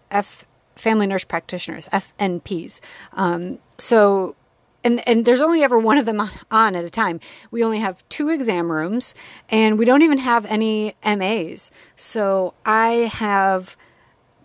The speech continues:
for six weeks now, or almost six weeks, taken every single blood pressure, done every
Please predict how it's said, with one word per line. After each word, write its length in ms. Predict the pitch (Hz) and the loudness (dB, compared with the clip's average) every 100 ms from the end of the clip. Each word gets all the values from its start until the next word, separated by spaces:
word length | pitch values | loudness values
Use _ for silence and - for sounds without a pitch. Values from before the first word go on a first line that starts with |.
| _ | _
for 160 | - 220 | 0 0
six 360 | - 254 - | 0 -4 -4
weeks 300 | 226 233 - | -2 -2 -4
now, 480 | 190 185 175 165 180 - | -6 -4 -4 -6 -8 -8
or 200 | 202 180 | -2 0
almost 260 | 202 208 170 | 2 2 0
six 160 | 180 165 | -6 -10
weeks, 200 | 175 - - - - | -12 -12 -20 -20 -2
taken 540 | 254 233 233 208 196 - _ - | 2 2 2 -2 -4 -14 _ -4
every 220 | 226 240 | 0 0
single 260 | 226 247 226 | -2 -2 -2
blood 240 | 190 190 | -2 -6
pressure, 380 | - 175 - 170 | -6 -10 -6 -8
done 640 | 156 190 175 175 175 175 - - | -4 -2 0 -2 -4 -10 -12 0
every 640 | 214 214 226 220 220 214 | 2 4 6 6 6 2